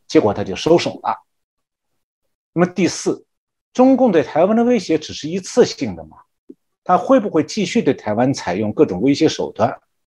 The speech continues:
那我认为是说，中共的对台战略已经发生了重大转变。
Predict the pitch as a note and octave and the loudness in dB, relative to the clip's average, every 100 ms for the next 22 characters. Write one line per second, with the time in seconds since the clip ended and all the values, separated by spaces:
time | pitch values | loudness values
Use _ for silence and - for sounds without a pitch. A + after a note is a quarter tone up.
0 | _ _ _ _ _ _ _ F#3+ F3+ B2 | _ _ _ _ _ _ _ 0 4 4
1 | B2 A#3 A#3 D3+ - - B2+ A#2+ G#2 G2 | 4 4 4 0 -4 -8 -6 -4 -6 -2
2 | G#3+ A3 A3 G3+ A#2 - B2+ - G2+ C#3+ | 2 4 4 2 2 2 0 0 -4 -2
3 | G2 F#2+ E2+ - F3 - B2+ - B2+ G2+ | 0 -2 -6 -2 0 2 0 0 0 -2
4 | - G#2+ G#2 F#2 G#2 D#2+ - - C4 | 0 0 0 -2 -6 -8 -8 -2 -2